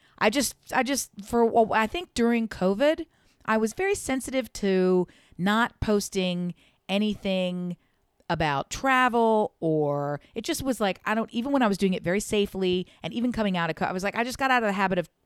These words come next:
posting any kind of vacation photos. And then that became, "Oh, well, I've just shared 'em with the people who I was either on vacation with or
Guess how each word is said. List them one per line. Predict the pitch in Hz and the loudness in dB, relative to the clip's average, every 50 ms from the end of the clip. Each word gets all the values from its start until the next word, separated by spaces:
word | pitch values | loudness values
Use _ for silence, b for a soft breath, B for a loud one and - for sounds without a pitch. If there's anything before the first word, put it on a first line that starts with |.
| _ _ | _ _
posting | - - 247 254 240 - - 175 156 160 - | 2 4 4 4 4 0 -2 -4 -4 -4 -4
any | - 180 208 208 | -4 -4 -4 -4
kind | - - 190 175 175 170 165 | -4 -4 -4 -2 0 0 0
of | 165 156 | 0 0
vacation | - 180 180 - 311 339 - - 214 | -2 -6 -6 -4 -4 -4 -4 -4 -6
photos. | - - 143 123 123 123 123 127 190 - b b b b b b - | -6 -4 -4 -4 -4 -4 -4 -6 -6 -8 b b b b b b 0
And | - 220 | 4 6
then | 247 240 226 220 214 202 b b b b _ | 6 6 6 6 4 2 b b b b _
that | - 226 277 - | 0 0 0 0
became, | - 214 - 208 170 160 160 175 b b b b - | -2 -4 -4 -4 -2 -2 -4 -4 b b b b 2
"Oh, | 403 | 4
well, | 370 254 240 | 6 6 6
I've | 226 220 208 | 6 4 2
just | - 311 - | 2 0 0
shared | - - 254 262 240 | 0 0 2 2 2
'em | 233 | 2
with | 214 190 | 0 0
the | 175 | -2
people | - - 214 - - 180 160 | -4 -4 -4 -2 -2 -2 0
who | - 196 190 175 - - | 0 0 0 0 -2 -4
I | 156 | -2
was | 160 170 160 185 | -2 -2 0 -2
either | 185 165 170 151 - | 0 0 0 0 0
on | - 160 180 202 | 0 -2 0 0
vacation | 233 226 - 240 233 - 254 226 | 0 0 0 -2 -2 -2 0 0
with | 233 247 254 240 - - | 2 0 0 -2 -2 0
or | 170 175 165 160 160 | 2 4 4 4 2